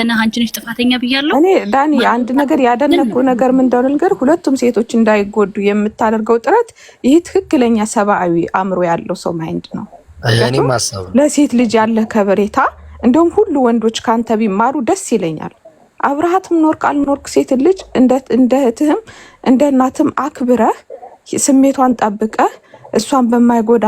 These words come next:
Speaker 2: መልኩ ለመለየት የምታደርገው ነገር ለህይወቷ ለወደፊት መጥፎ ነገር እንዳይገጥማት፣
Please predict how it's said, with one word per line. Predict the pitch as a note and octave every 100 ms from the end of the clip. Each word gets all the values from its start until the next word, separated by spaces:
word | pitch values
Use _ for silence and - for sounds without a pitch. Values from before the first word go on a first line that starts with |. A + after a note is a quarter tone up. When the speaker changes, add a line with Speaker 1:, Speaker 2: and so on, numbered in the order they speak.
| G#3
Speaker 2:
መልኩ | G#3+ G#3+ A3+
ለመለየት | G#3+ A3 G3+ G3+ A#3
የምታደርገው | A#3 G3+ F#3 - G#3 F#3+ G3 F3+ F#3+
ነገር | F#3 F#3 D#4+ - - - -
ለህይወቷ | A3+ A3 A#3+ A#3+ B3 A3+
ለወደፊት | G#3+ G#3 A3+ A#3
መጥፎ | A3+ A3 - G#3+
ነገር | G#3+ G#3+ G#3
እንዳይገጥማት፣ | G#3 G3 G3+ G3+ G#3 A3